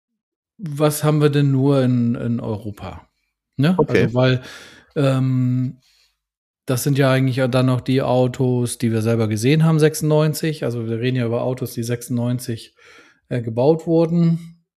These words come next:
Speaker 1: Und, ähm, d-,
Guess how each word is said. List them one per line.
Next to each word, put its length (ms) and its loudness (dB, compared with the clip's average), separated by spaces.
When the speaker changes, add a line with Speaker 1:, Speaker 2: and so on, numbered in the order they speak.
Speaker 1:
Und, 520 4
ähm, 880 4
d-, 920 -12